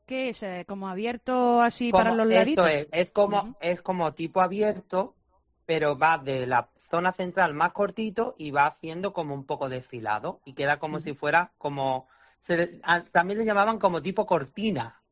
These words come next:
Speaker 2: Imagínate
Speaker 1: Ujú.
Speaker 2: una cortina como abierta, pues ese flequillo se va a seguir llevando mucho. Y los colores ya no vamos a ver cabellos tan, tan, tan, tan, tan, tan rubios, porque va, viene muy, muy fuerte el color miel,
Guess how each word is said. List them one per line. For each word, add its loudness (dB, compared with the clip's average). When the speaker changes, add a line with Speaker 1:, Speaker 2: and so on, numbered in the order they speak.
Speaker 2:
Imagínate -2
Speaker 1:
Ujú. 4
Speaker 2:
una 2
cortina 0
como -6
abierta, -4
pues 0
ese -4
flequillo -6
se -6
va 2
a 2
seguir -6
llevando -2
mucho. -12
Y -2
los 4
colores 2
ya 4
no -2
vamos 2
a 6
ver 0
cabellos 0
tan, -6
tan, -2
tan, -4
tan, -4
tan, -4
tan -4
rubios, -4
porque -2
va, 0
viene -2
muy, -2
muy -4
fuerte -2
el 0
color 0
miel, -4